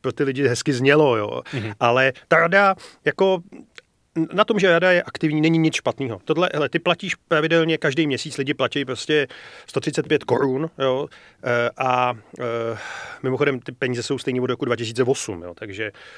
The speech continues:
Speaker 1: eh, to je taky jako taková zajímavost, to se nezdvedal ten poplatek jako strašně dlouho. No tak jako způsob kontroly nebo kontrola toho, jak se ty peníze tam utrácej, jo, a jestli prostě ty obří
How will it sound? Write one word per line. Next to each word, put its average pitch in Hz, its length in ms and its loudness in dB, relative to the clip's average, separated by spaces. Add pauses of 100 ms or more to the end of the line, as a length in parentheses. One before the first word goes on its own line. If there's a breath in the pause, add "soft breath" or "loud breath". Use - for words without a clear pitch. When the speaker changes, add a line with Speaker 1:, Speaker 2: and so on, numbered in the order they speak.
(260 loud breath)
Speaker 1:
eh, 104 360 -6 (560)
to 123 80 -4
je 110 180 -2
taky 120 260 -6
jako 107 160 -8
taková 113 300 -4
zajímavost, 113 280 -4
to - 60 -14
se 123 100 -6
nezdvedal 113 540 -2
ten 120 160 -6
poplatek 117 460 -4
jako 113 520 -6 (920)
strašně 120 300 -6
dlouho. 110 200 -8 (460 loud breath)
No 123 120 -4
tak - 140 -4
jako 175 240 -2 (120)
způsob - 520 -2
kontroly 180 460 0
nebo 160 140 0
kontrola 170 360 0
toho, 170 180 -4
jak 143 120 0
se 180 100 -4
ty 175 180 -2
peníze 165 340 -2
tam 175 200 -4
utrácej, 156 680 -2 (120)
jo, 117 220 -4
a 139 80 -6
jestli 135 260 -4
prostě 160 240 -4
ty 180 140 -4
obří 156 380 -6